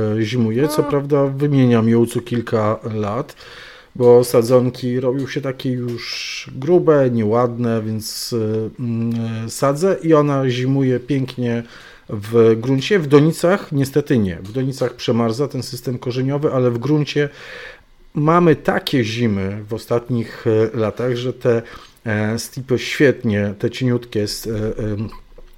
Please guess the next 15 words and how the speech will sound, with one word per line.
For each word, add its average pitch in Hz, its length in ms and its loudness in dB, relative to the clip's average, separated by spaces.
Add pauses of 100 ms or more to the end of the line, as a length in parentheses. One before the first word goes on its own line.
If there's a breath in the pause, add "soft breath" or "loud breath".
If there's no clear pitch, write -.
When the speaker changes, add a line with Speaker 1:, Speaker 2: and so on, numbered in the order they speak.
(160)
Speaker 1:
stipa - 340 0
cieniutka, 113 500 -2
ona 110 220 0
bardzo 117 380 -2
dobrze 104 480 -4 (480 loud breath)
zaczyna 113 720 0
zimować, 110 540 -4 (120)
ale 117 300 2
co 110 180 -10
więcej, 131 460 -2
ona 110 200 -4
bardzo 120 380 -2
dobrze 113 280 -2
się 113 220 0
rozsiewa. 98 640 -2